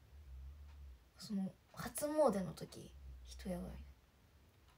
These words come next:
でもあれなのかな？屋台とか出るのかな？<laughs> それならちょっと行ってみたさあるな。初詣で、宇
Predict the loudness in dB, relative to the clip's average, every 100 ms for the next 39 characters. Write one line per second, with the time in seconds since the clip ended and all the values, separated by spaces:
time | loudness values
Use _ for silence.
0 | -20 -20 -8 0 6 8 8 8 8 8
1 | 8 8 8 10 10 10 8 8 8 6
2 | 4 2 2 0 -6 -18 -2 2 6 10
3 | 12 12 12 12 10 10 10 8 10 12
4 | 12 12 12 12 12 8 10 12 12 12
5 | 12 10 8 4 2 -2 -16 -20 -20 -20
6 | -20 -20 -20 -20 -14 -2 2 4 4 0
7 | -6 -14 -20 -20 -20 -20 -16 -14